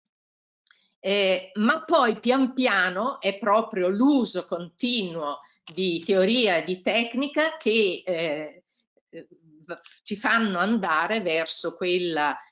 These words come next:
che Chiozza, un altro argentino, definisce l'arte psicoanalitica, no?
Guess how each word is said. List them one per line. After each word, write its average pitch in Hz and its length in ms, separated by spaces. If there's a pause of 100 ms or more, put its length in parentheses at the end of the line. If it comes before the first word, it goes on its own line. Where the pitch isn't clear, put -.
(120)
che 202 160
Chiozza, 185 680
un 170 100
altro 156 680 (420)
argentino, 180 840
definisce 175 1000
l'arte 156 640
psicoanalitica, 143 1040
no? 175 320